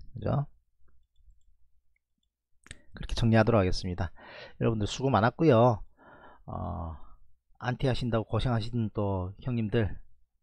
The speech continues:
어, 감사합니다. 어, 관심 가져주셔서 감사드리고요. 자,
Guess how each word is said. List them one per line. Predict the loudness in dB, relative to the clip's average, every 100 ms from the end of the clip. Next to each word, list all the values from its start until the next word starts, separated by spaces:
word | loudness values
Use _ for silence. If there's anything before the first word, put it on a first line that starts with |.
| -20 -14
어, | -10 -8 -6 -6 -8 -16 -8
감사합니다. | 0 2 4 2 2 0 -2 -12 _ _ _ _ -12
어, | -10 -4
관심 | -2 0 0
가져주셔서 | -2 -2 -2 0 2 2 2 2 0
감사드리고요. | -2 0 0 0 4 6 4 2 -8 -20 -20 -20 -20 -20 _ -6
자, | 0 0